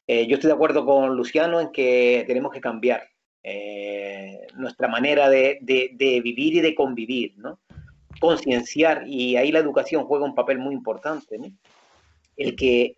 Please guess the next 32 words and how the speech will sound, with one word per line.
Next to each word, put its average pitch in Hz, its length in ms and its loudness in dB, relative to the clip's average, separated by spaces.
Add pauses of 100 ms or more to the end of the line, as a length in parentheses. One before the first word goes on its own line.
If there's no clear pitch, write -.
(100)
tantos 160 320 0
jóvenes 143 360 2
que 123 80 -14
se 135 120 -10
han 123 60 -10
contagiado 131 540 -2
en 120 60 -4
esta, 120 540 -2
en 117 60 -4
este 123 220 -4
periodo, 120 460 0
¿no? 180 220 -8 (380)
Han, 127 340 -4
tantos 135 340 -4
brotes 147 300 0
que 143 80 -4
han 123 60 -6
surgido, 135 440 -2
¿no? 180 220 -8 (320)
Pues 127 160 -2
también 131 240 0
la - 60 2
escuela 180 480 0
es 151 120 -8
el 160 160 -4
momento 160 560 -2
ideal 147 340 2
para, 165 360 -2
para, 123 320 0
para, 113 580 0 (800)
para 120 220 -4
concienciar 123 840 -4